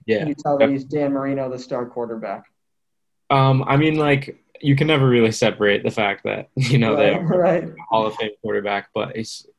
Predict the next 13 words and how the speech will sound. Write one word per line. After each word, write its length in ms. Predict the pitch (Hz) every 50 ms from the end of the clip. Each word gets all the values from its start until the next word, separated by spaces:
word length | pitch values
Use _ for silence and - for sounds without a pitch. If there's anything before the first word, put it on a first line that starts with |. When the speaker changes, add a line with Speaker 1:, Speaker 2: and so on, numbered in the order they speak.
| _ _ _ _ _
Speaker 1:
super 300 | - - - 120 110 110
nice 220 | 101 95 98 95 -
guy. 380 | - 107 107 101 101 98 101 - _ _ _ _ _ _ -
With 140 | 160 143 131
most 300 | 139 147 147 143 139 -
athletes 500 | 98 113 113 113 - 120 113 110 - -
you 120 | 120 113
meet 360 | 110 107 107 107 104 - - _ - 135 - _ _ _ _ _ -
outside 480 | - 113 110 104 - - 107 101 101 101
of 80 | 104
their 180 | 98 101 101 101
sport, 580 | - - - - 107 104 104 107 107 - - _ _ _ -
you're 560 | 110 101 101 101 101 101 101 98 98 101 139